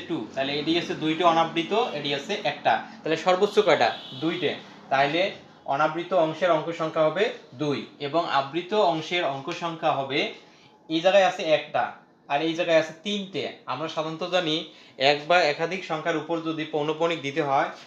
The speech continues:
তাহলে প্রথমটার উপর দিতে হয় আর শেষেরটার উপর, প্রথমটা আর শেষেরটা। আর মাঝেরটা না থাকলে বুঝতে হবে মাঝেরটা তো আছে, মাঝেরটা তো কি আছে। তাহলে বুঝতে হবে যে ফোরের উপর কি আছে? পৌনঃপুনিক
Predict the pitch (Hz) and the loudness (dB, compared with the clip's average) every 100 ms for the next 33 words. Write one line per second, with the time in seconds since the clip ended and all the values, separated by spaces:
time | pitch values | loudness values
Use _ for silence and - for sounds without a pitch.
0 | - 135 143 156 165 180 180 175 160 165 | -8 -4 -4 -4 -4 -2 0 0 0 -2
1 | 147 156 151 160 208 220 - - _ - | -2 -2 2 2 2 -2 -14 -20 _ -4
2 | 135 135 180 175 180 156 139 127 120 151 | -2 -2 -6 -8 -4 -2 -2 -4 -6 -4
3 | 165 165 208 - 139 170 - 135 147 - | -4 0 0 2 0 -2 -4 -8 -8 -4
4 | 107 - - - - 127 135 147 165 175 | -4 -4 -14 -18 -4 -2 0 0 0 -2
5 | 196 151 156 160 160 185 156 143 170 170 | -2 2 0 0 -2 -2 -2 -4 0 0
6 | 180 139 131 - 151 202 269 - - 123 | 2 2 0 -2 0 0 -2 -6 -6 -4
7 | 135 127 127 135 180 175 190 170 127 123 | -2 -2 -2 -2 -2 -2 -2 -4 -6 -2
8 | 143 - - - - - - - - 165 | -2 -2 -8 -10 -18 -20 -20 -6 2 2
9 | 175 170 - 196 190 185 156 156 156 - | 2 -2 0 0 2 0 0 0 0 -6
10 | - - - 180 180 175 185 175 175 165 | -18 -18 -4 -2 0 0 -2 0 2 4
11 | - - 160 147 147 151 | 4 2 0 0 -2 -4